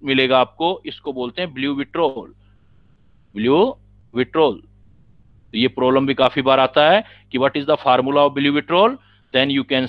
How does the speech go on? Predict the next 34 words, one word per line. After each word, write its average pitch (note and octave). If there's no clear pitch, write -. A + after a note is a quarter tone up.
say E3
C -
U D#3+
S D3
O C3
four C#3+
pentahydrate, C3+
जो A#2+
crystalline C3+
water B2
है, D#3
five E3
particle B2+
होंगे B2+
तो -
उसको F3+
blue D#3
vitrol A#2+
कहेंगे। F#2+
But C#3+
जो E3
ये E3
होगा F3
anhydrous, D3+
जब C#3+
water C#3
attach D#3
नहीं E3
होगा, D3+
जो D3
copper C3+
sulfate C3
होगा, D3
then E3